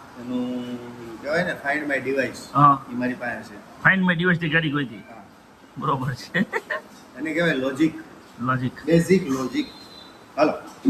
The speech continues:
Speaker 2: તો Find My Device થી ના ભાઈ ગાડી ગોતી હોય, એથી નીકળવી, મોબાઈલ ને ચશ્મા પાછું અંદર મૂકી દઈ.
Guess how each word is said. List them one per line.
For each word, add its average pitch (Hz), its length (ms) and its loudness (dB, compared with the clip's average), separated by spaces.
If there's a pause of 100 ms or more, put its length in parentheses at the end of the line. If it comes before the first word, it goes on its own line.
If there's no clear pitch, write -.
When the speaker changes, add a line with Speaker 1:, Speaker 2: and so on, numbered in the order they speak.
(240)
Speaker 2:
તો - 80 -2
Find 190 400 4
My 180 140 0
Device 190 200 0
થી 190 80 -6
ના 175 100 2
ભાઈ 170 160 2
ગાડી 175 200 -2
ગોતી 190 240 -4
હોય, 160 120 0
એથી 165 140 -2
નીકળવી, 190 360 0
મોબાઈલ 170 340 0
ને 180 120 -2
ચશ્મા 175 260 -2
પાછું 170 300 0
અંદર 170 160 -2
મૂકી 196 200 -4
દઈ. 151 240 0